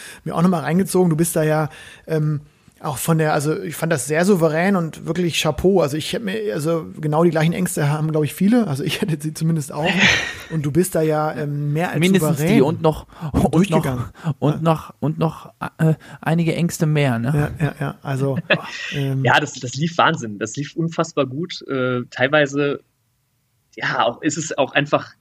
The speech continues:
Speaker 2: Glück, was die Fragen angeht, dass sie einem irgendwie auf dem richtigen Fuß erwischen. Und das war bei mir einfach absolut der Fall. Ähm, ja, bis halt, <laughs> bis halt dann die, die falsche Frage kam. Die hat mich halt tatsächlich völlig falsch erwischt. Äh,
Speaker 1: Mhm.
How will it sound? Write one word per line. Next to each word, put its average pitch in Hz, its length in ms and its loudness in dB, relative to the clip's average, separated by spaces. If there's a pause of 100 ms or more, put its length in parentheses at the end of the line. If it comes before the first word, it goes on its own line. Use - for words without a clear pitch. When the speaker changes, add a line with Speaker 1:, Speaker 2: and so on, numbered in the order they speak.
Speaker 2:
Glück, 151 360 0
was 143 160 2
die 131 80 -6
Fragen 147 340 0
angeht, 151 280 0
dass 139 160 0
sie 135 80 0
einem 135 160 0
irgendwie 135 320 0
auf 127 160 0
dem 131 140 -4
richtigen 123 320 -2
Fuß 175 200 -6
erwischen. 165 400 2
Und 143 80 -2
das 123 260 -4
war 139 140 4
bei 151 80 2
mir 147 180 2
einfach 127 200 -2
absolut - 300 -4
der 123 60 0
Fall. 160 320 0 (680)
Ähm, 120 500 2 (720)
ja, 113 320 2 (480)
bis 127 240 0
halt, 139 380 2 (400)
<laughs> - 580 -6
bis 127 160 -2
halt 127 160 2
dann 135 160 2
die, 127 300 0
die 123 180 -2
falsche 127 360 0
Frage 127 340 2
kam. 113 320 0
Die 113 100 2
hat 117 120 0
mich 123 120 -6
halt 123 220 0
tatsächlich 123 340 -4
völlig 147 200 0
falsch 135 200 0
erwischt. 135 380 -2
Äh, 120 240 2
Speaker 1:
Mhm. 127 140 -4